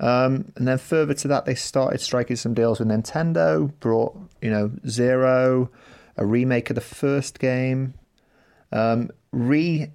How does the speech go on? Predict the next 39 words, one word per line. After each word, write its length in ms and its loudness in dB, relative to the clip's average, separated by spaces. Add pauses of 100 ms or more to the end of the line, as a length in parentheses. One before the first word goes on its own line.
sort 300 -2
of, 80 -4
like, 180 -2
did 140 -2
a 60 -2
slight 460 -4
reimagining 640 0
of 100 -4
their 160 0
older 240 0
games, 500 -2
although 240 -4
not 240 -4
to 100 -6
a 40 -4
great 260 0
extent. 720 -4 (760)
Um, 300 2
and 120 -2
then 140 0
finally, 720 0
on 140 -2
the 80 0
GameCube, 520 0
they 200 0
released 500 -4
their 200 0
Resident 380 -4
Evil 180 -4
four, 480 0
which 320 -8
was 460 0 (460)
a 60 -4
huge 300 2
turning 220 0
point 180 -2
for 60 -4
the 80 -2
series, 580 -2